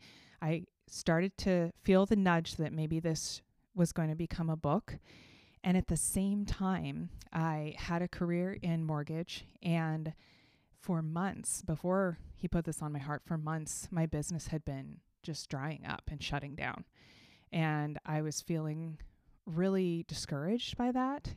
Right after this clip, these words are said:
and was really seeking the Lord. And finally, a wonderful dear sister of mine said, "You know, have you had the hard conversation and talked to your husband about quitting? Because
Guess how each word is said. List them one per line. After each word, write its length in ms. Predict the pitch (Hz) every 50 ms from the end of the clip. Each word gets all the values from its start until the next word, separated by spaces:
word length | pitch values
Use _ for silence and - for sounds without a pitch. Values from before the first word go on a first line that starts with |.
| - - -
and 600 | 175 170 170 160 156 156 156 151 151 151 165 - - - - - - - _ _ _ _ _ _ _ _ _ _ _
was 380 | 190 180 170 170 - - - - - _ _ _ _ _ _ _ _
really 300 | 208 196 202 220 226 214
seeking 420 | - - - 202 - - 196 175 170
the 100 | 170 160
Lord. 480 | 160 165 160 156 151 151 151 147 147 - - - - -
And 140 | - 175 165
finally, 680 | - - 185 175 185 185 170 165 165 160 156 165 160 - - - - - - - - _ _
a 120 | 170 156 160
wonderful 420 | 156 165 170 175 165 - 185 180
dear 220 | 165 170 165 160 151
sister 440 | - - 175 156 - - 170 151
of 120 | 151 147 151
mine 280 | 151 143 143 147 147
said, 380 | 147 - - 151 143 143 - - - _
"You 140 | - 165 160
know, 300 | 156 147 143 143 147 - -
have 300 | - - - 160 156 -
you 520 | 170 170 170 175 175 175 170 170 170 180 - _ -
had 280 | - - 160 147 147
the 60 | 156 143
hard 240 | 147 151 151 147
conversation 640 | - - 156 151 156 147 - 147 143 135 - - -
and 120 | - -
talked 280 | - - - - - -
to 60 | 151
your 60 | 143 139
husband 440 | - - - - - 143 139 - -
about 420 | 151 151 147 131 131 131 117 - - - - _ _ _ _ _ _ _ _ _ -
quitting? 340 | - 143 - - - - - _ - - - _ _ _ _ -
Because 640 | 175 151 - - 147 139 139 131 - - - -